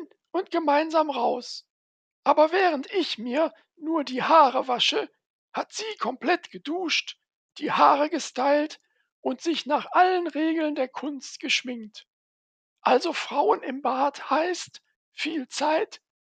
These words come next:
aber hoher Ertrag. Fünftens, Frauen müssen immer Recht haben. Frauen sind kommunikative Schwergewichte. Wir Männer dagegen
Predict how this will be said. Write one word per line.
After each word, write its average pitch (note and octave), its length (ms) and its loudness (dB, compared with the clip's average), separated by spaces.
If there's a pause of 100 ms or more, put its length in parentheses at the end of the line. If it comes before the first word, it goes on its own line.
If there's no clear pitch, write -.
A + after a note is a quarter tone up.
aber B3 420 -2
hoher E4+ 380 0
Ertrag. C4 680 -8 (1600)
Fünftens, - 840 -10 (800)
Frauen F4 560 2
müssen C4+ 320 -6 (100)
immer E4+ 360 4
Recht - 420 -6
haben. G#3 360 -14 (920)
Frauen F#4 540 2 (180)
sind - 380 -6 (180)
kommunikative E4 1040 0
Schwergewichte. A#3+ 1000 0 (520)
Wir D4 180 0
Männer D4 380 4
dagegen C#4+ 680 -4